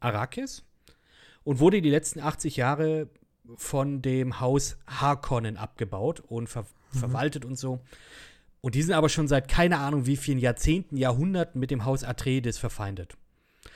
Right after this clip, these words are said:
Speaker 1: Mussten sich aber jetzt zurückziehen, weil der, der Kaiser gesagt hat, ja, ihr müsst jetzt, nee, das machen jetzt hier schön die Atreides.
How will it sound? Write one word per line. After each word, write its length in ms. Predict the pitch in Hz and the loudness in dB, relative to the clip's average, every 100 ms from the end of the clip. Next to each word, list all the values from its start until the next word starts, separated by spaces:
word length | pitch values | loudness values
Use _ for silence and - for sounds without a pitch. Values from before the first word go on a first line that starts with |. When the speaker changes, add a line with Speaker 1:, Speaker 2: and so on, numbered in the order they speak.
| - - | -20 -10
Speaker 1:
Mussten 320 | 117 139 - 170 | 2 4 4 0
sich 160 | 147 | 0
aber 120 | 147 135 | 2 4
jetzt 280 | 120 - | 2 0
zurückziehen, 500 | - 101 - - 202 | -8 -8 -8 -4 -2
weil 240 | 131 110 143 | 2 4 6
der, 420 | 156 151 156 156 | 8 8 8 6
der 220 | 139 127 | 4 0
Kaiser 400 | 127 123 123 160 | 0 2 4 4
gesagt 360 | 139 113 120 - | 2 2 0 0
hat, 160 | 165 - | -2 2
ja, 160 | 135 | 2
ihr 200 | 120 127 | 4 2
müsst 260 | 127 139 - | 2 0 -2
jetzt, 260 | 135 - | -4 -4
nee, 180 | 127 143 | -2 0
das 240 | 143 131 - | -2 -6 -2
machen 200 | 131 135 | 0 2
jetzt 280 | 123 123 - | 0 -2 -4
hier 260 | 127 123 | 0 2
schön 260 | 117 131 123 | 0 -2 -2
die 100 | 123 | -2
Atreides. 600 | 104 - 110 101 92 - | -4 -2 -2 -2 -6 -10